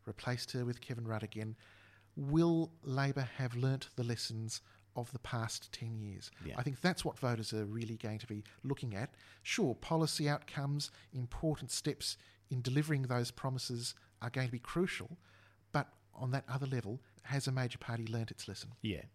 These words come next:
Speaker 2: and if ever there was proof that parties don't allow charismatic leaders to rise to the top, the Labor Party is all the proof you need. Uh, well, look, thank you so much for your time. It's been a fantastic chat. I really appreciate it. Thank you once again.
Speaker 1: Pleasure to have been with you, Orion.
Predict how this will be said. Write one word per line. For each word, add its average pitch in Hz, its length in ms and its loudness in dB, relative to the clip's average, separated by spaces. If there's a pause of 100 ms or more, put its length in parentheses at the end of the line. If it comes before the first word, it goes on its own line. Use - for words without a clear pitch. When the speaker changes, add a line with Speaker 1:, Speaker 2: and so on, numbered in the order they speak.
Speaker 2:
and 160 100 8
if 147 100 8
ever 156 140 12
there 156 80 12
was 139 140 10
proof - 300 6
that 123 220 2
parties 127 360 8
don't 123 220 10
allow 113 260 8
charismatic 123 540 6
leaders 117 280 6
to 123 80 2
rise 117 280 6
to - 60 -10
the 117 60 -2
top, 147 220 8
the 123 80 2
Labor 117 180 8
Party 113 400 6
is 104 180 2 (160)
all 135 120 10
the 123 80 2
proof 123 320 6
you 110 80 4
need. 90 260 0 (540)
Uh, 113 220 6
well, 165 180 2
look, - 260 4
thank 196 240 12
you 185 60 12
so 160 200 12
much 151 180 12
for 143 60 4
your 131 40 4
time. 135 180 10
It's 127 100 6
been 135 180 12
a 131 40 10
fantastic 135 720 8
chat. 135 180 4
I 127 80 8
really 139 500 8
appreciate 135 440 6
it. 123 120 0
Thank 151 260 6
you 135 100 8
once 123 220 6
again. 117 320 4 (160)
Speaker 1:
Pleasure 208 260 6
to 180 140 0
have 160 160 4
been 175 140 4
with 165 140 4
you, 120 100 -2
Orion. 135 380 4